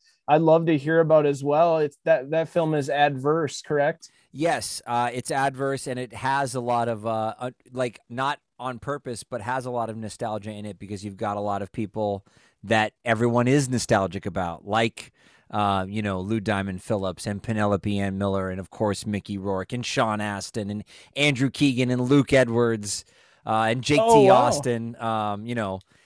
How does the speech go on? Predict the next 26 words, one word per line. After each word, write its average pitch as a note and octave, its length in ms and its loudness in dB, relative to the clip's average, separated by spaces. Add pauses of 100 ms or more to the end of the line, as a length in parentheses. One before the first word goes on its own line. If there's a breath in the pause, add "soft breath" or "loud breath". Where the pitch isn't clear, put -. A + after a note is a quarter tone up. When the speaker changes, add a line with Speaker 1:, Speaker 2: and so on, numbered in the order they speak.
(120)
Speaker 2:
it C3 80 -10
goes C3+ 300 2
on C3 180 2
and B2+ 100 -2
on, A#2 320 -2
but, C3 280 0
uh, A#2 480 2 (260)
I'm C3 180 -4
still G3 360 0
doing A2+ 540 -6 (180)
a, A#2 220 -2
a A2+ 120 -4
massive A#2+ 480 -4
press B2 240 -4
campaign. A#2 460 -8
So A#2+ 180 -4
we C3 320 -4 (320)
just C#3+ 220 -2
got D3 140 2
off C3 120 -4
the C3 100 -6
press - 360 -8
tour B2 340 -4
for A#2 220 -6
the G#2+ 100 -8
theatrical, A2 920 -6